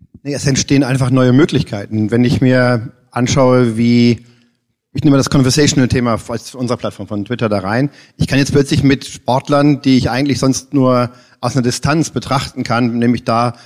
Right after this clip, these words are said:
wenn jemand entscheidet, den gerade in die, in die Kamera zu stellen, äh, ich kann jetzt plötzlich anfangen, mit dem zu sprechen. Ja, wir sehen viele YouTube-Stars, auch die jungen Digital Creators, nehm-, nehmen wir eine Bibi oder wen wir da mal rausgreifen wollen,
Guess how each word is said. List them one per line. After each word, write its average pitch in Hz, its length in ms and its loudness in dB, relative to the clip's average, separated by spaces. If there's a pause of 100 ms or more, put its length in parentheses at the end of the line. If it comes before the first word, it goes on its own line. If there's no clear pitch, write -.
(120)
wenn 120 80 -4
jemand 123 180 2
entscheidet, 120 400 0
den 123 140 2
gerade 117 300 -2
in 113 260 -4
die, 110 240 -2
in 107 80 -4
die 110 80 -2
Kamera 147 340 -2
zu 113 120 -10
stellen, 117 480 -10 (420)
äh, 120 260 0
ich 120 80 -8
kann 151 120 -2
jetzt 131 80 -2
plötzlich 131 280 -2
anfangen, 123 200 0
mit 127 120 0
dem 131 140 2
zu 139 80 -10
sprechen. - 400 -8 (720)
Ja, 120 180 -6
wir 131 160 0
sehen 143 240 2
viele 151 680 0
YouTube-Stars, 131 760 -2
auch 120 100 -6
die 127 100 -6
jungen 123 240 0
Digital 117 280 -2
Creators, 139 300 0
nehm-, 120 180 0
nehmen 135 200 0
wir 123 60 2
eine - 20 -4
Bibi 127 320 0
oder 104 200 -4 (240)
wen 110 120 -4
wir 113 60 -4
da 113 40 -4
mal 123 120 -2
rausgreifen 107 540 -6
wollen, 104 300 -4